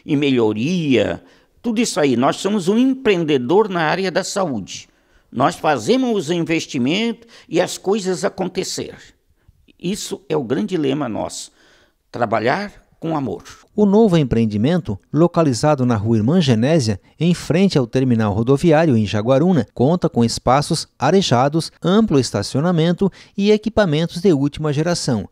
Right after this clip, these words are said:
Speaker 2: As expectativas quanto ao início dos trabalhos são excelentes.
Speaker 1: Todo o ambiente é bem amplo, bem arejado, bem ventilado,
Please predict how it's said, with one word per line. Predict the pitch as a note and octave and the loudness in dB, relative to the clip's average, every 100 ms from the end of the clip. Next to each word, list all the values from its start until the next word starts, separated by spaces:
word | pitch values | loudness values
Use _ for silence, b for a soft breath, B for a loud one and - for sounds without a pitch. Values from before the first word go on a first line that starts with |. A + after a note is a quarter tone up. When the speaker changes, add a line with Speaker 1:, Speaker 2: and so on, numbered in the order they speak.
| - | -10
Speaker 2:
As | G#2+ G2 | -8 -8
expectativas | F#2 - A#2 - D#3+ - F#3+ E3+ - | -8 -8 -4 -2 -2 0 2 2 -2
quanto | - C#3+ D#3+ | -2 -2 2
ao | G3+ | 2
início | C#3 B2 - G2+ | 2 0 0 -4
dos | G#2 | -4
trabalhos | - F3+ C#3+ C#3+ D3+ - b b | 0 2 4 4 2 -4 b b
são | - B3 G#3+ | -4 0 2
excelentes. | D#3 - G3+ C3 G#2+ - - | 2 2 2 2 0 -6 0
Speaker 1:
Todo | G#3+ C4 A3+ G#3+ | 2 4 2 -2
o | F#3 F3 | 2 0
ambiente | E3 A2+ B2 D#3 G#3 F#3+ - D#3 | 0 -4 -2 -2 -4 -8 -8 -8
é | |
bem | G#2+ A#2 A#3+ G#3 C#3 | -6 0 0 2 0
amplo, | D#3 A3 - G#3 - _ _ _ | 0 -2 -8 -12 -14 _ _ _
bem | B2+ C3+ B3+ G#3 | -2 0 2 0
arejado, | D3+ A#2+ A2 C3+ F#3 F#3+ E3+ E3+ _ - | 0 -2 0 -2 -2 -6 -12 -16 _ -4
bem | C3+ B3 F3 | 0 0 -2
ventilado, | F3 - D#3 F#2+ G2 F3 G3 E3+ F#3 | -4 -6 -10 -6 -2 0 0 -4 -8